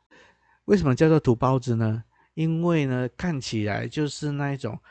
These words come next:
好像什么都不懂，什么都很含蓄，什么都很保守。所以呢，我们可以把那个土延伸成忠厚老实。那忠厚老实的人，他有什么特质？好，就是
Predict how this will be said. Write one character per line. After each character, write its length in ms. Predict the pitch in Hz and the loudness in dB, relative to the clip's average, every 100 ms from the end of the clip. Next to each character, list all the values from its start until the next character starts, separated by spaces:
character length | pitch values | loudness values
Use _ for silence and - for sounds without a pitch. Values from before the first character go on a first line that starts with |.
| _ | _
好 120 | 110 | -8
像 180 | 180 175 | -4 -4
什 160 | 131 | -4
么 140 | 110 120 | -4 -4
都 120 | 139 | -6
不 160 | 139 | -4
懂， 220 | 151 113 107 | -6 -6 -6
什 140 | 110 | -6
么 120 | 110 | -6
都 140 | 113 135 | -4 -6
很 180 | 117 107 | -6 -8
含 280 | 113 110 | -10 -10
蓄， 160 | 113 151 | -6 -4
什 160 | 131 107 | -4 -6
么 100 | 110 | -4
都 160 | 120 - - | -6 -6 -16
很 320 | _ 113 104 92 | _ -2 -2 -6
保 360 | - 170 - | -8 -8 -6
守。 380 | 123 - - - _ _ _ _ _ _ _ _ - _ _ _ | -8 -10 -12 -14 _ _ _ _ _ _ _ _ -20 _ _ _
所 220 | - 151 | -8 2
以 120 | 170 185 | 4 4
呢， 160 | 135 | 4
我 200 | 117 117 | 2 0
们 140 | 120 120 | -2 -2
可 180 | - | 0
以 80 | 151 | 0
把 380 | 151 - - - - - _ | 0 -4 -4 -6 -12 -20 _
那 120 | 143 | -8
个 240 | - 131 120 | 2 4 4
土 380 | - - 113 120 | 0 -6 -4 -2
延 220 | 110 107 | -2 -2
伸 220 | - 131 | -2 -2
成 240 | 127 110 | -2 -6
忠 240 | 110 123 123 | -6 -6 -6
厚 180 | 139 117 | -6 -6
老 180 | - - | -10 -14
实。 320 | - - - _ _ _ | -18 -18 -20 _ _ _
那 80 | 180 | -12
忠 220 | - 208 | -2 0
厚 100 | 220 | 2
老 160 | 180 110 | 2 0
实 160 | - | 0
的 100 | 113 | 2
人， 160 | 101 104 | 2 2
他 200 | 120 139 | -2 2
有 100 | 123 | 2
什 140 | 113 | 2
么 100 | 92 | -4
特 220 | 95 120 110 | 0 0 0
质？ 260 | - - - _ _ _ _ | -6 -20 -20 _ _ _ _
好， 140 | - | -14
就 120 | - 131 | -6 -4
是 180 | 135 | -4